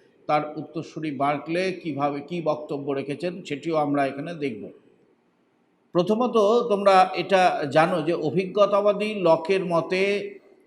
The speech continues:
জড়বস্তু হলো বিভিন্ন গুণের সমষ্টি। তিনি দ্রব্যকে গুণের আধার বলেছেন এবং তিনি বলেছেন যে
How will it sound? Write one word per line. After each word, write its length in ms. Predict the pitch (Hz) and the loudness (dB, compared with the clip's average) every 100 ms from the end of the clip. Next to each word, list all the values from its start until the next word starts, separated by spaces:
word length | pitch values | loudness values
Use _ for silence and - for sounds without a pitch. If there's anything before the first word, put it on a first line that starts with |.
| 127 | -2
জড়বস্তু 680 | 156 165 175 190 - 202 180 | 4 4 4 2 0 0 2
হলো 500 | 185 185 196 196 156 | 2 2 2 0 -2
বিভিন্ন 560 | 156 143 175 175 180 | -2 -2 -2 2 2
গুণের 340 | 180 156 160 165 | 2 -2 -4 -4
সমষ্টি। 680 | - 135 156 156 - 196 | -6 -8 -6 -8 -8 -8
তিনি 300 | 202 175 170 | -6 -4 -4
দ্রব্যকে 680 | 170 151 151 151 170 170 190 | -6 -4 -4 -4 -4 -2 -4
গুণের 340 | 160 160 170 - 127 | -4 -2 -2 -2 0
আধার 360 | 147 151 151 | 0 2 2
বলেছেন 420 | 135 120 107 - - _ _ _ _ _ _ _ _ _ _ - | 0 -4 -6 -12 -20 _ _ _ _ _ _ _ _ _ _ -6
এবং 280 | 165 190 175 | -2 -2 -2
তিনি 200 | 185 190 | -2 -2
বলেছেন 560 | 190 196 202 214 214 | 0 0 0 0 0
যে 440 | 180 185 202 196 | -2 0 0 -4